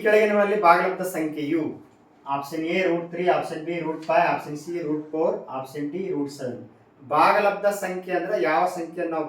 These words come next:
ಪಿ by ಕ್ಯೂ ರೂಪದಲ್ಲಿ ಬರೆಯಲು ಸಾಧ್ಯವಿದೆಯೋ, ಅಥವಾ ಇನ್ನೊಂದು ರೀತಿ ಹೆಂಗ್ ಡಿಫೈನ್ ಮಾಡ್ಬೋದು ಭಾಗಲಬ್ಧ ಸಂಖ್ಯೆಯನ್ನ? ಒಂದು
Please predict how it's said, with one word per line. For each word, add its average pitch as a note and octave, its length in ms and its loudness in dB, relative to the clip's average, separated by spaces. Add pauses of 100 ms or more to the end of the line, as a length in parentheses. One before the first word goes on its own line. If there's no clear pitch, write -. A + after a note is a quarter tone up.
ಪಿ E3 160 -4
by D#3 180 0
ಕ್ಯೂ D#3 180 -6
ರೂಪದಲ್ಲಿ D3+ 360 -6
ಬರೆಯಲು C#3+ 320 -6
ಸಾಧ್ಯವಿದೆಯೋ, B2+ 760 -8 (720)
ಅಥವಾ G3 240 0
ಇನ್ನೊಂದು F#3+ 280 0
ರೀತಿ F#3 220 -2
ಹೆಂಗ್ E3 180 -4
ಡಿಫೈನ್ D#3+ 320 -2
ಮಾಡ್ಬೋದು D3+ 380 -2 (100)
ಭಾಗಲಬ್ಧ C#3+ 380 -2
ಸಂಖ್ಯೆಯನ್ನ? C#3 340 -6 (800)
ಒಂದು F3 160 0